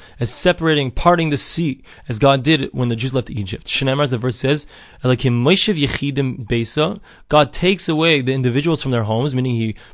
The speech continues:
brings two people into matrimony. Moitzi Asir and Mekosharos, just like he brought out the captive ones, the Jews who were captive in Egypt in Kosharos. Rashi explains the word Kosharos is from the word kosher, which means that it was a s-,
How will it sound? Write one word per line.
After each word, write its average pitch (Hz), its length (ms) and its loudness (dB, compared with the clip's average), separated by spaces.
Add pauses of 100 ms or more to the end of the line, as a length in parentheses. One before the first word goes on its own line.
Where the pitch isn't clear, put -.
(100)
brings 143 440 2
two - 160 -4
people 147 280 0
into 113 140 -4
matrimony. 131 680 -2 (300)
Moitzi 180 440 2
Asir 175 380 0
and 147 80 0
Mekosharos, 135 680 -2 (260)
just 196 240 -2
like 185 140 2
he 160 80 0
brought 156 340 2
out 165 180 2
the 139 60 -4
captive 170 420 -2
ones, 120 180 -2
the 123 100 2
Jews 127 420 0
who 113 80 -6
were 110 80 -2
captive 156 480 -2
in 120 80 -6
Egypt 135 480 0 (360)
in 131 200 0 (100)
Kosharos. 151 480 2
Rashi 139 160 2
explains 143 280 -4
the 131 40 -6
word 135 120 -2
Kosharos 139 400 0
is 123 80 -6
from 131 100 -4
the 127 80 -2
word 127 160 -2
kosher, 156 500 0 (320)
which - 200 -4
means 151 180 2
that 135 100 2
it 131 40 0
was 120 100 -2
a 127 40 -4
s-, - 160 -4